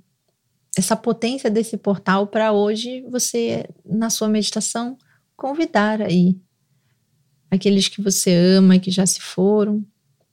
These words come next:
seus antepassados, talvez seus pais, seus avós,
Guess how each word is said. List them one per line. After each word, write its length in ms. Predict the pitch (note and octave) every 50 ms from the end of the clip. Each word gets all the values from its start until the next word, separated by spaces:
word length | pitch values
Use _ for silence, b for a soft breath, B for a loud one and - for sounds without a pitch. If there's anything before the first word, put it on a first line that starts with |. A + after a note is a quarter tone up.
| _ _ _ _ _ _ _ _ _ _ _ _ _ _ _ _ _ _ _ _ _ _ _ _ _ _ _ _ _ _ _ _ _ _ _ _ _ _ _ _ _ _ _ _ _ _ _ _ _ _ _ _ _ _ _ _ _ _
seus 180 | - F3+ E3+
antepassados, 1300 | F#3 F#3 F#3 G3 E3+ F3 F3 E3+ - - F#3+ F#3+ G3+ G3+ G3+ G3+ F#3+ F#3 G3 G#3 - - - - - _ _ _ _ _ _ _ _ _ _ _ _ _ _ _ _ _ _ _ _ _ _ _ _ _ _ _ _ _ _ _ _ _ _ _ _ _ _ _ _ _ _ _ _ _ _ _ _ _ _ _ _ _ _ _ _ _ _ _ _ _ _ _
talvez 300 | - G#3 G3 G3 G3 F#3
seus 180 | - F#3+ F3+ -
pais, 400 | - - G3+ G3 G3+ G3+ G3 G3
seus 220 | - F3+ E3+ E3
avós, 840 | E3 E3 F#3 F#3 F#3+ G3 G3 G3+ G3+ G3 G#3 G#3 - - - -